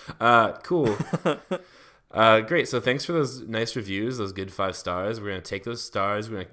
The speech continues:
Speaker 1: go to the s-, star bank. We're gonna cash 'em all in. We're gonna give that money back to the people. Um, I think that's how iTunes reviews works, where you kinda can cash 'em
Speaker 2: It
Speaker 1: in
Speaker 2: is.
Speaker 1: and, uh, redeem them. Uh,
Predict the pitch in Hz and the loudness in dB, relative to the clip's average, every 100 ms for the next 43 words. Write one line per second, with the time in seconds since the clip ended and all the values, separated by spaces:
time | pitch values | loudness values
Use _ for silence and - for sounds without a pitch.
0 | - 98 95 107 120 113 110 104 65 - | -14 -6 -4 -4 -6 -4 -2 -4 -8 -14
1 | - - - 95 95 95 90 92 107 98 | -16 -14 -10 -4 -2 -2 -4 -10 -8 -10
2 | 90 92 95 - 123 123 95 90 104 98 | -10 -10 -10 -8 -6 -4 -6 -8 -10 -10
3 | 92 95 95 95 78 90 98 104 95 98 | -10 -8 -8 -10 -12 -12 -6 -6 -6 -8
4 | 104 101 104 - 110 123 - - 80 - | -8 -8 -10 -10 -14 -12 -12 -12 -14 -18
5 | - 95 95 92 87 90 - _ _ _ | -12 -8 -6 -6 -8 -12 -20 _ _ _
6 | - 107 - 131 90 87 82 85 90 85 | -12 -12 -12 -10 -4 -4 -4 -8 -10 -12
7 | 80 82 80 80 90 - 80 80 85 80 | -12 -12 -12 -12 -12 -12 -14 -12 -14 -14
8 | 82 - 76 - 85 135 131 117 - - | -16 -14 -14 -12 -8 -6 -6 -8 -10 -18
9 | - 82 80 78 85 78 57 53 87 _ | -16 -12 -12 -12 -14 -16 -16 -18 -20 _
10 | _ _ _ _ - 92 85 95 98 80 | _ _ _ _ -14 -12 -10 -10 -8 -10
11 | 80 80 | -12 -16